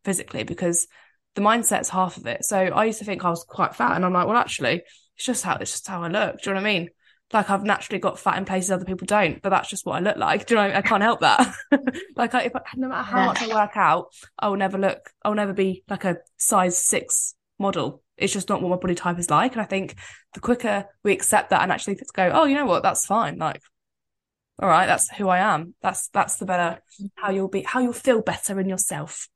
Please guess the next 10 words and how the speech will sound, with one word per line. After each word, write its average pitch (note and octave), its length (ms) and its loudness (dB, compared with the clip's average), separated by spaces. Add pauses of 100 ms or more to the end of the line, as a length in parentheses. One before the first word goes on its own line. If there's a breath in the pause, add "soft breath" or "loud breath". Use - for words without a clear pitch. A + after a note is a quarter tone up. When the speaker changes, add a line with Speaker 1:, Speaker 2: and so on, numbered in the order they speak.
Speaker 1:
You'll G#3+ 100 -2
be A3 60 -2
glowing A3 340 0
from A3 180 -2
the G3+ 100 0
inside, F#3 540 2 (120)
not A3 180 -6
just - 200 -4
the F#3 120 0
out. F3 260 -4